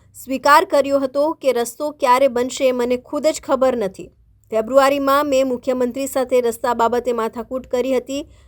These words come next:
રસ્તો મંજૂર કરાવ્યો હોવાનો મહેન્દ્ર પાડલિયાનો સ્વીકાર હતો. ઓડિયોમાં એવું પણ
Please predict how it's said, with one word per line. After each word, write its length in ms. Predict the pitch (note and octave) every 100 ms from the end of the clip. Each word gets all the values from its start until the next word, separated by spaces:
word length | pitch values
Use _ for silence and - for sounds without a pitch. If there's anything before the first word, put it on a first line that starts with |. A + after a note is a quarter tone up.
| -
રસ્તો 300 | B3+ B3 C#4+
મંજૂર 420 | B3+ A#3+ C4 D4+
કરાવ્યો 460 | C#4 C4+ B3+ C4 C4+
હોવાનો 560 | A#3+ B3 B3+ C4 C#4 - _
મહેન્દ્ર 400 | A#3+ B3 D4 D4+
પાડલિયાનો 680 | C#4+ B3 A#3+ B3+ B3+ B3+ C4
સ્વીકાર 480 | C4 A3+ A3 A#3+ G4
હતો. 420 | G#3+ B3+ C#4+ D#4 _ _ _ -
ઓડિયોમાં 420 | C#4 D4+ F#4 F4+
એવું 160 | D4+ D#4+
પણ 200 | F4